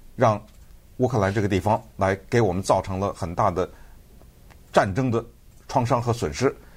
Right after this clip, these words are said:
那么为什么要用核子武器呢？你凭什么呀？因为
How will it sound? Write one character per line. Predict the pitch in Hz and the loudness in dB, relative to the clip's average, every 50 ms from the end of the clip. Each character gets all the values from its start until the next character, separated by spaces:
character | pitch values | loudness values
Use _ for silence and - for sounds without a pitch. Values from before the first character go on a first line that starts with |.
| - - - - - - - - | -20 -20 -20 -20 -20 -20 -12 -2
那 | - 240 277 | 2 2 2
么 | 240 240 240 | 2 2 0
为 | 247 285 214 | 2 2 2
什 | - 170 | 2 2
么 | 196 | 2
要 | 220 233 | 2 2
用 | 233 185 | 0 0
核 | 117 143 202 | 0 0 0
子 | 196 208 | 2 0
武 | 175 127 107 | 0 0 0
器 | - 190 | 2 2
呢？ | 180 151 139 120 | 2 2 2 2
你 | 117 117 | 2 0
凭 | - - 165 220 | 0 2 2 2
什 | 202 170 | 2 2
么 | 117 101 | 2 2
呀？ | 98 95 92 - - - - - - - - - - - - - - - - - - | 2 0 -2 -6 -14 -20 -20 -20 -20 -20 -20 -20 -20 -20 -20 -20 -20 -20 -20 -6 -2
因 | - 185 202 | 2 2 4
为 | 185 185 185 180 | 4 4 2 0